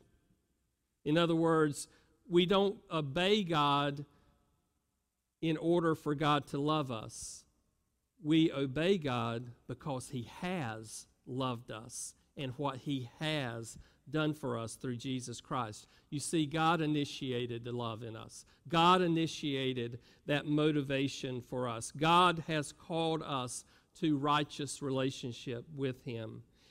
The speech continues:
And because he has called us, and because he has chosen us, and because he has given us his Spirit, this indwelling Spirit, we have the motivation. In fact, as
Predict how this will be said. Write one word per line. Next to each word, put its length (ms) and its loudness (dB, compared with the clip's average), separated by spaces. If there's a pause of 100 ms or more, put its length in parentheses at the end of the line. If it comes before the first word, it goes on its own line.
(120)
And 140 4
because 720 2
he 200 0
has 200 0
called 360 0
us, 200 -6
and 120 -4
because 500 -2
he 140 0
has 140 -4
chosen 440 -6
us, 240 -10 (240)
and 140 0
because 560 -2
he 120 2
has 160 4
given 300 2
us 160 -4
his 160 -4
Spirit, 580 -2
this 200 -6
indwelling 500 -4
Spirit, 480 -6 (1000)
we 200 4
have 240 0
the 60 0
motivation. 920 0
In 140 -2
fact, 460 -2 (360)
as 400 0